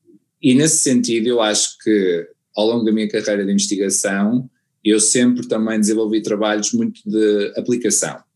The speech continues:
ou seja, a aplicação da área de engenharia de tecidos, ahm,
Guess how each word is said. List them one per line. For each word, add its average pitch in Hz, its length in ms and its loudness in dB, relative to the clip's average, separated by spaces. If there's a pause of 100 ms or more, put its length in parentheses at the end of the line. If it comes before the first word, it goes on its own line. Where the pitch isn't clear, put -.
ou 104 60 -8
seja, 104 220 0
a 104 40 2
aplicação 117 520 -2
da 107 100 2
área 101 220 0
de 101 80 0
engenharia 101 340 0
de 98 60 -6
tecidos, - 680 -4 (380)
ahm, 90 640 -4